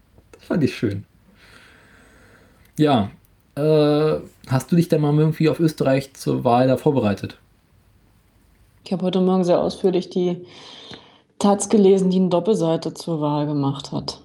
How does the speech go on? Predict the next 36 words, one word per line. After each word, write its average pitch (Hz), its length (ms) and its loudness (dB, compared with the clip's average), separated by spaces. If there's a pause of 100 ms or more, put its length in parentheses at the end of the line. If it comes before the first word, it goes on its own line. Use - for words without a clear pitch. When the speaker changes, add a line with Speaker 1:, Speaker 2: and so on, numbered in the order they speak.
Speaker 2:
Das - 120 -10
heißt, 135 140 0
ich 117 100 -2
Speaker 1:
Aha. 117 80 -6
Speaker 2:
kann 165 120 4
jetzt 165 180 0
mit 151 120 -4
sehr 165 200 4
viel, 165 200 -2
äh, 156 760 4
linkem 165 480 2
Insiderwissen 151 640 2
punkten. 135 540 2 (1160)
Speaker 1:
Ist - 280 -2
eigentlich 156 300 -2
dieser, 143 560 2 (140)
äh, 113 280 2
Bundespräsident 151 920 2
in 156 80 -6
Österreich 151 500 -2
so 139 160 -4
wie, 131 320 4
äh, 120 500 0
der 113 140 2
Grüß 131 240 0
August 135 340 0
hier 135 120 2
in 123 60 2
Deutschland, 135 400 2
Gauck, 185 260 -2
oder 175 220 0
ist 175 220 -8
das 151 340 0 (160)
eher 143 160 2
sowas 139 220 2
Ernstzunehmendes? 110 800 -2